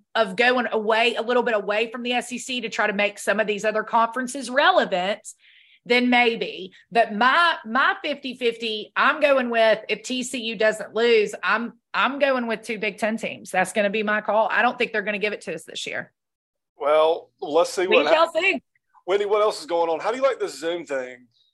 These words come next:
Speaker 1: I li-, you know what, Trey? I really like it because I can see the emotion. So, like, when we were doing it at h-, when we were together, I could see your face. I, you know, it's a little bit easier to read off of you and how you're feeling if you're getting ready to talk.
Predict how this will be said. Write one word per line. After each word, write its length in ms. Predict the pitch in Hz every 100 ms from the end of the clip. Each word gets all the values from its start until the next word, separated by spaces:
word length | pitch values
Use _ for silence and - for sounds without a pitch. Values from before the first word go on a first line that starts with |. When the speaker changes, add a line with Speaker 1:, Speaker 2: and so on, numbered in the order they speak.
| -
Speaker 1:
I 360 | 403 508 415 -
li-, 80 | 285
you 60 |
know 140 | 311 320
what, 260 | 277 294
Trey? 220 | - 320 294
I 60 |
really 320 | 233 240 262 240
like 300 | 214 226 262
it 100 | -
because 260 | 233 240
I 100 | 214
can 200 | 214 202
see 640 | - - 240 247 254 247 214
the 200 | 214 202
emotion. 720 | 190 196 240 - 277 269 262
So, 180 | 254 226
like, 200 | 214 220
when 120 | 226
we 80 | 208
were 120 | 202
doing 260 | 247 269
it 100 | 240
at 100 | 190 -
h-, 120 | 226
when 140 | 202 226
we 120 | 233
were 100 | 208
together, 680 | 185 202 226 208 202 202 -
I 120 | 226
could 180 | 220 185
see 140 | - 208
your 160 | 185
face. 540 | - 285 294 285 269 247
I, 120 | 196 240
you 120 | 254
know, 200 | 220 214
it's 160 | 214
a 20 | 262
little 160 | 330
bit 140 | 277 262
easier 320 | 285 262 220
to 60 |
read 420 | 180 190 247 269 262
off 240 | 247 240
of 80 | 180
you 460 | 202 269 269 269
and 80 | 208
how 160 | 190 180
you're 260 | 196 254
feeling 600 | 254 269 269 262 262 247 226
if 160 | 190
you're 100 | 220
getting 220 | 262 269 254
ready 160 | 254
to 80 | -
talk. 460 | 277 254 254 247